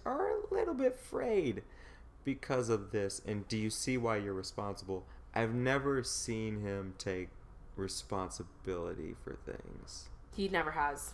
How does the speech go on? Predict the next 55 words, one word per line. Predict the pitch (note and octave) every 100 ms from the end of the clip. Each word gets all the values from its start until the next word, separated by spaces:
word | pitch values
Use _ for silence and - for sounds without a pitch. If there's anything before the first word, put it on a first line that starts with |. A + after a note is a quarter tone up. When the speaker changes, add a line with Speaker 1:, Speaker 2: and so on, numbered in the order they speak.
| -
Speaker 2:
I | E3+
don't | E3
think | E3 D#3
he |
ever | C#3+ B2
will. | C3 -
Speaker 1:
Except | B2+ - D#3 -
he'll | A2+ C#3
take | D3 D3+ A#2 -
credit | - - C#3 F#2+ - -
for | F#2+
things, | - G#1+ - - - - - -
but | G#2+
he |
Speaker 2:
Yeah. | G#2
Speaker 1:
won't | G#2
take | G#2+
responsibility | G2 F#2+ F#2+ F2 E2+ F#2+ F2 E2+ -
for | -
things | - -
Speaker 2:
He'll | B3 G#3+
never | G#3 G#3+
Speaker 1:
for |
Speaker 2:
admit | G3 E3
Speaker 1:
things. | D#3+ -
Speaker 2:
he's |
wrong. | - - G#3 G#3 - - -
And | G3+
that's, | F#3 G3 F#3+ F#3+
that | F#3 F3+
is | F3
a |
Speaker 1:
Yeah. | E3+
Speaker 2:
problem | D#3 C#3+ B2
with | -
this | -
administration. | D3 D3+ - - - - G3+ F#3 - - - -
They're | E3
not | D#3+ D3
gonna | D3 D3+
admit | C#3+ - -
when | -
they're | - -
wrong. | - - G2 - - -
Speaker 1:
Did | A#2 A2+
you | C3
see | - G#2+ G#2+ G#2+
when | A2+ G#2+ G2
Sarah | - G2+ G2
Huckabee | F#2 G2 G2 F#2+
was | F#2
confronted | - F#2+ G2 F#2+
by | F#2+ F#2
that | F#2+
reporter | - - F#2 F2+ F#2+